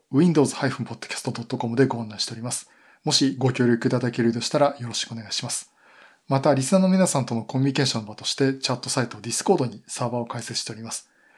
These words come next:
こちら、ポッドキャスト番組、電気屋ウォーカーと共同運用しております。よかったら参加してみてください。Discordサーバーのユーアールエルは番組ウェブサイトにリンクが貼ってあります。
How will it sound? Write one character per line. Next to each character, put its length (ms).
こ 120
ち 100
ら、 120
ポ 100
ッ 60
ド 80
キ 80
ャ 20
ス 60
ト 100
番 180
組、 300
電 180
気 120
屋 80
ウ 80
ォ 20
ー 40
カ 100
ー 40
と 160
共 180
同 120
運 80
用 100
し 100
て 80
お 20
り 60
ま 100
す。 200
よ 80
か 80
っ 40
た 100
ら 40
参 160
加 100
し 60
て 80
み 80
て 80
く 100
だ 60
さ 160
い。 100
Discord 420
サ 220
ー 20
バ 120
ー 20
の 100
ユ 60
ー 20
ア 40
ー 20
ル 80
エ 20
ル 100
は 280
番 180
組 140
ウ 20
ェ 60
ブ 80
サ 100
イ 60
ト 80
に 80
リ 80
ン 20
ク 140
が 60
貼 40
っ 60
て 100
あ 20
り 60
ま 80
す。 240